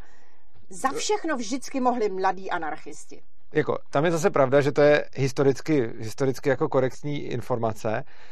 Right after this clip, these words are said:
Speaker 2: Na druhou stranu potom, když se učí o tom systému jako takovým, tak přesně je to vyučováno tak, že demokracie je ten dobrý systém
Speaker 1: Ano.
Speaker 2: a je to strašně moc zabarvený a ukážou ti, že prostě, když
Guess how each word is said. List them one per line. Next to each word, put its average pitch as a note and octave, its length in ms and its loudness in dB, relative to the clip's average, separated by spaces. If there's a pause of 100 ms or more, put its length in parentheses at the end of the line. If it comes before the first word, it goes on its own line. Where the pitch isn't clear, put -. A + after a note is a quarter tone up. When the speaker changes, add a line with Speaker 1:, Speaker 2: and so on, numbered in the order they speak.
(120)
Speaker 2:
Na C3+ 100 0
druhou C#3+ 200 4
stranu E3 280 0
potom, D3 260 2
když C#3+ 140 -2
se D#3+ 220 4 (240)
učí D3 360 -4
o C#3 100 0
tom D3+ 460 0 (180)
systému C#3+ 580 0
jako C#3+ 200 2
takovým, A#2+ 580 0 (300)
tak G#2+ 140 -4
přesně D3 320 0
je D3 80 2
to D#3+ 120 0
vyučováno D3 540 2
tak, C#3 160 2
že D3+ 80 0
demokracie C#3+ 640 4
je D3 80 6
ten D#3 220 0
dobrý A#2+ 400 4
systém B2 460 4
Speaker 1:
Ano. - 140 4 (440)
Speaker 2:
a C#3+ 160 6 (360)
je C#3+ 120 2
to D3+ 100 2
strašně D#3 340 2
moc D#3+ 140 2
zabarvený C3+ 640 6
a D3 80 2
ukážou C#3 360 6
ti, C3+ 120 -4
že C3+ 100 2
prostě, C3+ 320 0
když B2+ 180 -2